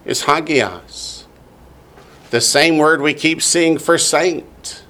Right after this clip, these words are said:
Who are the saints? Revelation fourteen twelve, those who keep the commandments of God and the faith of Yeshua. So one of the most common questions I get is, "Wayne, are you, loo-, look at Billy Graham, how many people he led to the Lord.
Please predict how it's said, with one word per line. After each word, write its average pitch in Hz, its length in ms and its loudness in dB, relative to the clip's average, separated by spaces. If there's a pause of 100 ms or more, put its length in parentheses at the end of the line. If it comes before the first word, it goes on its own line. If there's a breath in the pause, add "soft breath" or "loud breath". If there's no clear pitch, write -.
(800 soft breath)
Who 151 100 4
are 160 80 4
the 151 140 0
saints? 170 680 0 (140)
Revelation 151 500 2
fourteen 156 480 2
twelve, 156 340 4
those 147 220 2
who 156 100 0
keep 160 280 -2
the 165 100 -2
commandments 151 540 2
of 143 100 -4
God 143 260 4
and 135 140 -2
the 127 80 0
faith 127 280 -2
of 127 100 -6
Yeshua. 113 500 -8 (1200 loud breath)
So - 160 4
one 175 200 4
of 202 80 2
the 180 80 6
most 165 260 0
common 185 380 4
questions 170 600 4
I 160 140 6
get 156 280 2
is, 156 220 0
"Wayne, 170 680 2 (480 loud breath)
are 147 120 4
you, 165 200 2
loo-, 214 360 0
look 226 180 4
at 233 160 2
Billy 208 260 6
Graham, 190 520 2
how 220 180 4
many 220 180 4
people 220 380 2
he 196 100 8
led 208 260 2
to 220 120 4
the 208 100 2
Lord. 208 640 2